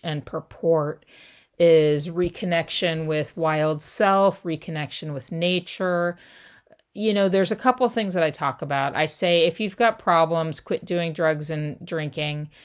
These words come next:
and get a job. You do those two things, you might be, um, suffering a little bit from, like, not making a lot of money or something like that, but you're going to have yourself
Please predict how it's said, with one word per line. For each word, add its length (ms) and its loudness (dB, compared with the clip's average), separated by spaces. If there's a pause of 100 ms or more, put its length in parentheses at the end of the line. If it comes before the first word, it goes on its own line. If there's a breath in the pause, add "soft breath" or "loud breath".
(300 loud breath)
and 600 0 (340)
get 180 4
a 60 2
job. 480 2
You 100 -4
do 160 -2
those 240 6
two 220 -2
things, 560 0
you 80 -2
might 300 2
be, 520 -2 (100)
um, 540 -4 (480 soft breath)
suffering 640 4
a 80 0
little 280 2
bit 340 2
from, 840 -4 (180)
like, 320 -2
not 220 0
making 260 -6
a 80 -4
lot 220 0
of 60 -4
money 460 0
or 100 -2
something 400 -4
like 200 -6
that, 320 4
but 120 0
you're 140 0
going 400 0
to 80 2
have 280 0
yourself 720 0